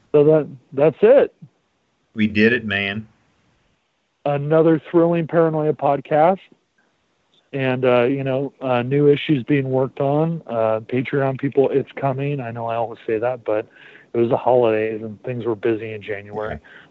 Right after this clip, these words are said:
Speaker 1: But it's coming. You
Speaker 2: Yeah,
Speaker 1: will
Speaker 2: this
Speaker 1: get
Speaker 2: is
Speaker 1: a
Speaker 2: gonna be a
Speaker 1: cop-, your copy.
Speaker 2: special,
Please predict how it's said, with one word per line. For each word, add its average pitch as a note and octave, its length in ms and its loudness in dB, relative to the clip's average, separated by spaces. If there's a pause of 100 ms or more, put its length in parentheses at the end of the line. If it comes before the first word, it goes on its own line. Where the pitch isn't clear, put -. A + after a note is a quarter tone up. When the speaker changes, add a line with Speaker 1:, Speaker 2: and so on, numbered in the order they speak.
Speaker 1:
But D3+ 120 4
it's F3 160 4
coming. E3 480 2 (320)
You A#2+ 120 2
Speaker 2:
Yeah, - 60 6
Speaker 1:
will - 60 6
Speaker 2:
this F4+ 120 4
Speaker 1:
get F3+ 100 4
Speaker 2:
is F3+ 40 6
Speaker 1:
a F3 40 0
Speaker 2:
gonna D3+ 160 4
be D#3 60 6
a D#3+ 100 2
Speaker 1:
cop-, - 60 -6
your D3+ 180 0
copy. - 60 -8 (100)
Speaker 2:
special, D3+ 580 0